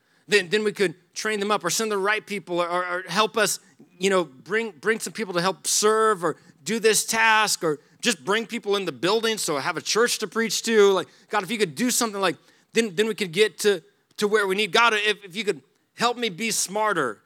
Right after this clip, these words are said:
so I knew what I was doing. I don't know what I'm doing. I'm, I'm in over my head. I don't feel like I got what I need." But see, what I realized is all those things I feel limited in, uh, all those things that I thought were really keeping me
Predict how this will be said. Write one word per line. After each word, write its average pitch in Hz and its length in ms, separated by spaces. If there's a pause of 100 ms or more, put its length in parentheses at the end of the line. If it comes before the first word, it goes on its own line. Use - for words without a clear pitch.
(160)
so 208 180
I 196 80
knew 214 180
what 226 140
I 220 80
was 180 180
doing. 170 280
I 175 100
don't 220 180
know 220 80
what 214 180
I'm 208 120
doing. 175 340
I'm, 156 160
I'm 165 160
in 214 140
over 214 240
my 208 160
head. 190 220 (200)
I 170 80
don't 226 140
feel 233 140
like 220 140
I 214 80
got 208 320
what 208 120
I 202 80
need." 208 260
But 175 160 (260)
see, - 140
what 220 100
I 214 40
realized 208 580
is 185 320 (960)
all 202 180
those 233 220
things 214 240
I 196 100
feel 185 220
limited 165 520
in, 117 140 (560)
uh, 202 60
all 214 260
those 233 160
things 226 180
that 208 100
I 202 80
thought 196 280
were 170 140
really 185 300 (280)
keeping 202 480
me 143 280